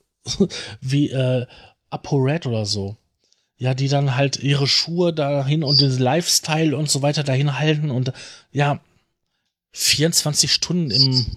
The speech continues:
bei McDonald's eingesperrt, vierundzwanzig Stunden im ikea.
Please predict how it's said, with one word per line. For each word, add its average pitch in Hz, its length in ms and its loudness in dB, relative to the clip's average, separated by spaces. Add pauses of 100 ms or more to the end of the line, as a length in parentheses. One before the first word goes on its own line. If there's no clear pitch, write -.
(120)
bei 123 120 4
McDonald's 147 580 2
eingesperrt, 160 800 0
vierundzwanzig 143 580 0
Stunden 160 240 4
im 135 100 0
ikea. 147 720 2